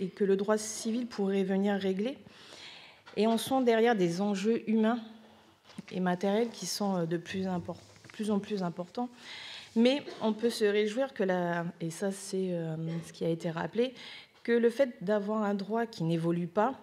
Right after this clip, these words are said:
on peut maîtriser les règles et la jurisprudence à l'avance, que la liberté contractuelle est beaucoup plus, euh, grande en Nouvelle-Calédonie et que la place et la volonté des parties est, euh, ce qui domine,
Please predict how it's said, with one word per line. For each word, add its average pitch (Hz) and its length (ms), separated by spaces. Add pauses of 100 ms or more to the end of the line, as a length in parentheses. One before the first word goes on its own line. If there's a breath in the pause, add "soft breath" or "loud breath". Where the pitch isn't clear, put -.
(340)
on 196 120
peut 233 140
maîtriser 220 540
les 196 120
règles 175 280 (400)
et 165 80
la 160 140
jurisprudence 180 1000 (380)
à 170 100
l'avance, 175 500 (880 loud breath)
que 254 320
la 208 120
liberté 233 520
contractuelle 226 880
est 180 100
beaucoup 208 400
plus, 202 440
euh, 170 160
grande 220 480
en 190 80
Nouvelle-Calédonie 180 1200
et 196 200
que 185 140
la 165 200
place 220 640 (520 loud breath)
et 185 100
la 175 140
volonté 220 480
des 185 140
parties 208 640
est, 202 220
euh, 175 100
ce 165 100
qui - 140
domine, 180 460